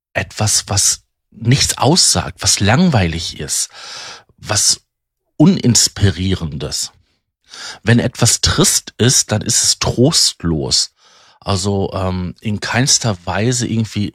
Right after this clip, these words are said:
lebensbejahend oder schön. Und das ist, ähm,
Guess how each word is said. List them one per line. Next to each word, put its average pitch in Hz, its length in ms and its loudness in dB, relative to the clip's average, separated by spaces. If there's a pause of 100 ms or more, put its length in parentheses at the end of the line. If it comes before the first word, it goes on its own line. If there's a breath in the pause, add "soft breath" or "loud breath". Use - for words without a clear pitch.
(120)
lebensbejahend 101 1500 0
oder 87 540 -4 (420 loud breath)
schön. 92 800 0 (1000 loud breath)
Und 98 320 -6 (120)
das 139 280 0
ist, - 280 -4
ähm, 87 500 -8